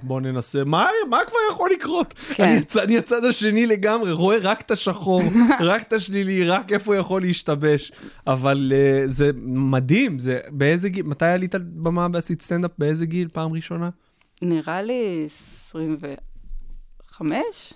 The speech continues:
Speaker 1: וזה היה משהו שהתאהבת בו? זה היה משהו שהיה כזה סבבה? זה היה משהו שאמרת, "אני רוצה להתמיד"?
Speaker 2: אה, זה היה מדהים, זה היה ממש ממש כיף. אה, זה גם עבד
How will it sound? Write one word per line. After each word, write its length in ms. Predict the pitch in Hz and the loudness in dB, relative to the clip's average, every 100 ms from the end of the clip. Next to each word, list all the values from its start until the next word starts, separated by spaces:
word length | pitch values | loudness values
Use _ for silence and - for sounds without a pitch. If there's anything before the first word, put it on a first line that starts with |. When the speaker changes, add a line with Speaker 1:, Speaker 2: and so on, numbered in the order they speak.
| _ - | _ 0
Speaker 1:
וזה 240 | 147 139 | 0 2
היה 180 | 143 160 | 0 0
משהו 280 | 160 185 165 | -2 -4 -8
שהתאהבת 880 | - 135 127 - 113 131 202 220 - | -6 -6 -8 -8 -4 0 0 -4 -4
בו? 160 | 202 180 | 0 0
זה 100 | 143 | 0
היה 120 | 143 | 0
משהו 240 | 147 160 | -2 -4
שהיה 240 | 143 135 135 | -4 -2 -2
כזה 260 | 143 135 | -4 -6
סבבה? 760 | 117 - 117 135 185 196 190 175 | -6 -6 -4 -2 0 0 0 2
זה 100 | 135 | 0
היה 80 | 139 | 0
משהו 260 | 139 139 147 | -2 -4 -8
שאמרת, 420 | 135 123 135 135 | -6 -6 -6 -4
"אני 140 | 127 | -4
רוצה 300 | 127 127 - | -4 -6 -4
להתמיד"? 640 | 131 117 - 147 214 170 143 _ _ _ - - | -2 -2 -2 0 0 -2 -6 _ _ _ -20 -2
Speaker 2:
אה, 300 | 202 202 202 | 2 4 2
זה 100 | 190 | 4
היה 140 | 208 240 | 6 6
מדהים, 520 | 226 185 180 202 240 - _ - | 4 4 2 2 0 -6 _ -2
זה 100 | 190 | 4
היה 100 | 202 | 4
ממש 360 | 190 190 190 | 6 4 2
ממש 260 | 180 165 - | -2 -2 -4
כיף. 440 | - 175 202 - - - - - | -2 0 0 -6 -20 -20 -16 -2
אה, 460 | 180 180 170 156 147 | 2 4 4 2 0
זה 180 | 156 165 | 0 2
גם 200 | 170 156 | 4 2
עבד 240 | 147 214 | 6 4